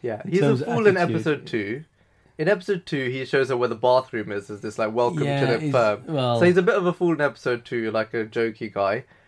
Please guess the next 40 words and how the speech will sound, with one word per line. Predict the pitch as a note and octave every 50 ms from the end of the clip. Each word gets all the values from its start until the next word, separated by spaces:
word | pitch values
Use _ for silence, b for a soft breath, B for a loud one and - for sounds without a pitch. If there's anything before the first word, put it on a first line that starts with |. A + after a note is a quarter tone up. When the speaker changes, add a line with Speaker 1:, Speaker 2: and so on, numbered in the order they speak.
| b b b
Speaker 1:
Then | - F3 F#3+
he's | G#3 A3 G#3
kind | F3+ - G#3+ G3+ F#3
of | F3 D3+
a | C#3+
serious | - - F#3 F3 E3+ E3 D#3+ C#3 -
lawyer | B2 A#2 A#2 A2+ G#2+ G#2 G#2 G#2+ A2 - _ _ _ _ _ _ _ _ _
in | - C3+
episode | C3 C3 B2+ - - - - B2 A#2 A2+
three. | - - _ C#3+ C3+ C#3+ B2+ G#2+
Speaker 2:
Reasonably | G2+ D3+ C3+ C3+ D3 E3 E3 C#3 C3+ C#3+ B2+
competent | - C3 C3 B2 - - D3 A#2
lawyer, | A2+ A2 G#2+ G#2 G2+ G2+ - _ _
yeah, | - A2+ G#2+ A2 G#2+ -
reasonably | D#3+ B2+ A#2+ B2+ A#2+ A2+ B2 A2+
competent. | - - A#2+ G2+ - - - - G2+ G2 - _ _ _
Speaker 1:
Episode | E3 F3+ F3 - - G3+ F#3 -
four, | - E3+ D#3+ D3+
we | C#3+ C#3
don't | C3 B2+ B2 A#2+
really | A#2+ B2 A#2 A#2
see | A#2 - A#2+ G#2+
him. | G#2 G#2 G#2+ A#2+ A#2+ - _ _ _ _
Speaker 2:
Yeah. | - C#3 A#2 A2+ A2+ A2+ A2+ - _ _ _
Speaker 1:
And | - C3+ C3+
now | D3 D#3+ E3 E3
he's | E3 E3 C#3+
back, | A#2+ A2+ B2 A#2+ A2+ A#2 - - -
and | B2 A#2
he | A#2 A#2
is | A#2+ A#2 A2
this | A2+ A#2 A2+ -
sort | - - - B2
of | A#2 G#2+ -
sneaker | - C#3+ C#3 C#3+ B2 - G#2
kid. | - - G#2+ G2 G2 - _ _ _ _ _ _ _ _ _ _ _ _ _ _ _ _ _ _
But | _ - F3+
the | F3+
thing | F3+ B3+ B3 A3
is | E3 B2+ A#2 A2+ - -